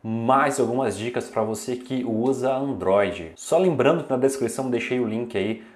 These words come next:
do review do vinte e dois. O smartphone custa trezentos reais, tem câmera dupla atrás e na frente. É realmente muito interessante e bem barato. Então o link pra você poder,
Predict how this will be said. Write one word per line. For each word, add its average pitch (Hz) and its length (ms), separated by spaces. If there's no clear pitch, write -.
do 110 140
review 131 320
do 113 240
vinte 147 160
e - 40
dois. 101 260
O - 20
smartphone 117 400
custa 131 240
trezentos - 380
reais, 123 320
tem 135 120
câmera 120 280
dupla 117 320
atrás 123 640
e 175 120
na 190 120
frente. 135 560
É 110 120
realmente 127 320
muito 120 320
interessante 117 880
e 107 240
bem 110 400
barato. 104 500
Então 123 240
o 131 60
link 113 180
pra 117 120
você - 180
poder, 104 400